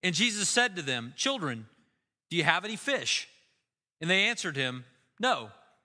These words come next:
He said to them, "Cast the net on the right side of the boat, and you will find some."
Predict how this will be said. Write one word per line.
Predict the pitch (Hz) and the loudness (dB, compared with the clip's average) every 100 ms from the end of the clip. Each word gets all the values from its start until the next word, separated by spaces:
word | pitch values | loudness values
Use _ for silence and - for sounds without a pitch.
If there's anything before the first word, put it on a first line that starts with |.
| _ _ _ _ _ _ _ _ | _ _ _ _ _ _ _ _
He | 185 | 0
said | - 220 180 | 4 4 2
to | 160 | -2
them, | 139 131 - | -4 -4 2
"Cast | 226 233 - | 2 2 0
the | 233 | 0
net | 202 202 214 | 2 2 2
on | 180 175 | -2 0
the | 165 | 2
right | 196 214 - | 2 2 0
side | - 190 180 | 2 2 2
of | 147 | -4
the | 139 | -2
boat, | 143 123 110 _ _ _ - | 0 -2 -6 _ _ _ -12
and | 135 | -6
you | 143 | -6
will | |
find | 131 165 156 147 | -2 0 0 -2
some." | - 107 98 | -4 -6 -12